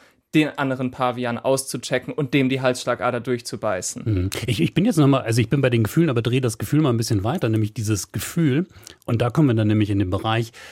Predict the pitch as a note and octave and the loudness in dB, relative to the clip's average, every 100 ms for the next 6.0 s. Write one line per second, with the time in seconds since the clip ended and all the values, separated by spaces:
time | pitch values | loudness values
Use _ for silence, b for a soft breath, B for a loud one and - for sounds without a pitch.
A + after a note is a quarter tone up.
0 | B B _ - - - - A2 G#2+ G2+ | B B _ -14 -10 -10 -4 0 2 2
1 | - G#2 F#2+ G#2+ A#2+ A2 - - G#2 G#2 | 0 -2 2 2 2 0 -4 -4 -2 -2
2 | G#2 G#2 - G#2 A2 A2 G#2 G#2 F#2+ G#2 | -2 -4 -2 0 2 2 2 0 -2 -2
3 | - A#2 C#3 G2+ - G2 G2+ G#2 G#2 A2 | 0 0 0 -4 -4 -4 -2 -2 -2 -2
4 | F#2 F2 G2 - B2+ - - G#2+ G#2+ - | -2 -2 -2 -2 -4 -2 -4 0 -2 0
5 | G2+ C#3 A#2 A2+ G#2+ - A2 C3+ A2 | -2 0 0 0 0 -2 -2 2 2